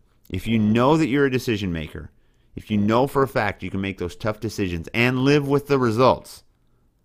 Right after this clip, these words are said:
then by all means, seek that position. If you don't feel comfortable making decisions, if you're not decisive, if you're hesitant, then be the devil's advocate on the board.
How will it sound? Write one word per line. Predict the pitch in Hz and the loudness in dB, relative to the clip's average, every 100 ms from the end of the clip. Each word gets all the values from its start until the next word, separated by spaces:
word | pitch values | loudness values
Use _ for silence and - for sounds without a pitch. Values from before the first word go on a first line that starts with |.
| _ _ _ _ _ _ _ _ _ | _ _ _ _ _ _ _ _ _
then | 90 87 92 98 - | -4 -2 -2 -6 -8
by | 92 95 | 0 2
all | 101 107 | 4 4
means, | 117 139 90 - | 2 0 -4 -6
seek | 107 101 | -8 -4
that | 104 - | -4 -2
position. | 98 107 - 76 82 _ _ _ _ _ _ _ _ | -4 -4 -6 -10 -16 _ _ _ _ _ _ _ _
If | - 107 | -4 -2
you | 117 135 | -2 -2
don't | 104 123 175 156 | 4 4 4 0
feel | 135 98 | 0 0
comfortable | - 92 - 90 | 0 -2 -2 -2
making | 87 85 87 | -2 -4 -6
decisions, | 78 - 76 73 78 - | -6 -8 -10 -10 -16 -12
if | 101 - | -10 -4
you're | 110 | 0
not | 107 123 170 | 4 2 2
decisive, | 107 101 - 85 82 76 65 _ _ _ _ | -4 -6 -6 -8 -8 -12 -14 _ _ _ _
if | 101 123 | -4 0
you're | 131 | 2
hesitant, | 127 143 117 85 85 - - - _ _ - - - - - | 2 2 0 -4 -6 -10 -18 -20 _ _ -20 -20 -20 -20 -10
then | 98 143 143 | 4 4 4
be | 123 170 | 2 0
the | 160 | 2
devil's | 165 160 147 | 2 4 4
advocate | 151 175 139 143 | 4 2 0 2
on | 135 139 | 4 2
the | |
board. | 95 123 160 76 | 2 2 0 -2